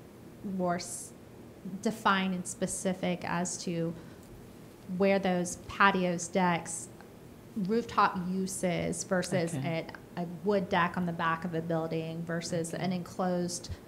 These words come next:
Speaker 1: um, square footage conditioned space on top of a building.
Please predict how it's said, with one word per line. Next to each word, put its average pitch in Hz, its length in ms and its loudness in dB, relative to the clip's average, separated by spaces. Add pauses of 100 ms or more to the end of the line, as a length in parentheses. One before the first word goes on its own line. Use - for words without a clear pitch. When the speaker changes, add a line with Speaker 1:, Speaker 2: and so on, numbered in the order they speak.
(300)
Speaker 1:
um, 165 440 -4 (1700)
square 214 380 2
footage 180 720 0 (200)
conditioned 185 580 2
space 180 420 -2
on 175 120 -6
top 175 260 -6
of 185 120 -8
a 170 60 -6
building. - 460 -8